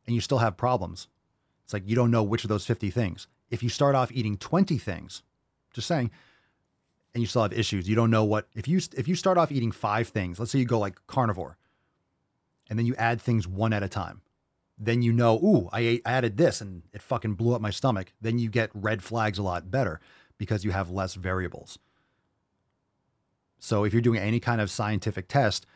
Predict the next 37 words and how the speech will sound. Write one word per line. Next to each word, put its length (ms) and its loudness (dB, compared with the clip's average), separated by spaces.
you 120 -2
wanna 280 0
make 200 -2
sure 220 -2
that 260 -2
you're 320 0
in 140 -2
a 40 2
mo-, 260 0
the 120 -2
most 260 2
controlled, 800 -2
the 80 -4
test 280 0
is 180 0
as, 140 -6
as 160 -8
controlled 440 0
as 100 -4
possible. 520 -8
And 140 -4
it's 100 -6
very 220 6
hard. 240 4
I'm 60 -4
not 140 -2
saying 140 0
this 120 0
isn't 200 -2
hard, 320 -4
but 200 -4
it's, 320 -8
it, 160 -4
it, 140 -6
it's 300 -4
the, 340 -2
um, 420 -6